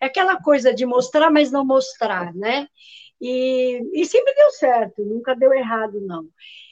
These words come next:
Mas era uma coisa legal, a gente tinha umas roupas parecidas, com tecidos iguais, cores diferentes.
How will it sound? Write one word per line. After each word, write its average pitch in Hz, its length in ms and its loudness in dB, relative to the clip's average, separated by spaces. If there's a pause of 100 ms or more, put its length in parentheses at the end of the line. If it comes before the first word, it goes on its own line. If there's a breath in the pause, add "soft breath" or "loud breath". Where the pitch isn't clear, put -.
(320 loud breath)
Mas 247 200 -2
era 294 160 4
uma 320 140 2
coisa 320 240 -2
legal, 240 500 2
a 214 60 0
gente 226 440 -6 (160)
tinha 233 320 -4 (160)
umas 220 280 -4
roupas 233 360 -2
parecidas, 285 720 -2
com 247 160 -12
tecidos 285 540 -2
iguais, 294 640 0
cores 262 380 -2
diferentes. 233 880 -4